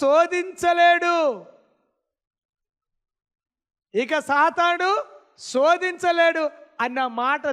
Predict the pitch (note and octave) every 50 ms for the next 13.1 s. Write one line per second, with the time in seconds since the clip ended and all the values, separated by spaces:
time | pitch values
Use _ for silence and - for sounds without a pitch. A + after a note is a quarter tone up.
0 | C4+ - C#4 C4 C4+ C#4 B3+ - - B3 A#3 A#3 - - A3 G#3 F#3+ _ _ _
1 | _ - F3+ G3 G#3+ A#3 G#3 A#3+ B3+ B3+ B3 A#3 A3+ A3 G#3 A3 G#3+ - G#3+ G#3
2 | G3+ F3 G#3+ G#3 F#3 - - F3+ E3+ E3 D#3 D3+ C#3+ D3 _ _ _ _ _ _
3 | _ _ _ _ _ _ _ _ _ _ _ _ _ _ - G#3+ A3+ B3 - -
4 | B3+ C4+ C#4+ C#4 D#4 D4+ C#4+ D4+ D4+ D4 D4 C#4 - - C#4 C#4 C#4 C#4+ C#4+ D4+
5 | D4+ D4 D4 D4 D4 C#4+ D4 D4 C#4+ D4+ D4 C#4+ C4 A3+ A3 - _ _ _ _
6 | _ - A#3 A#3 C4 C#4+ C#4 - D4+ D4+ D4 D4+ D4+ - D4+ C#4 A3 C4 B3+ C#4
7 | D4 D4 D#4+ D#4 D#4+ F4 G4 G#4+ A4+ D5 - - - _ _ _ _ _ _ _
8 | - F3 F3+ F3+ F3 F3+ E3+ E3 D#3+ D#3 D3 C#3 C3+ _ _ _ _ _ _ _
9 | _ _ _ _ _ _ _ _ _ _ _ _ _ _ _ _ _ _ _ _
10 | _ _ - G3 G3+ A3+ A#3+ A3+ - A3+ A3 G#3+ G3+ D#3+ G3+ F#3+ E3+ D#3 C#3+ _
11 | _ _ _ _ _ _ _ _ _ _ _ - F#3 A3 A3+ G#3+ C#4 C#4 C#4+ D4
12 | C#4 C#4 C4 A3+ - - - _ - G3+ G#3 A#3+ B3+ B3 B3 C4 C#4+ D#4 D#4+ D4
13 | A3+ D#4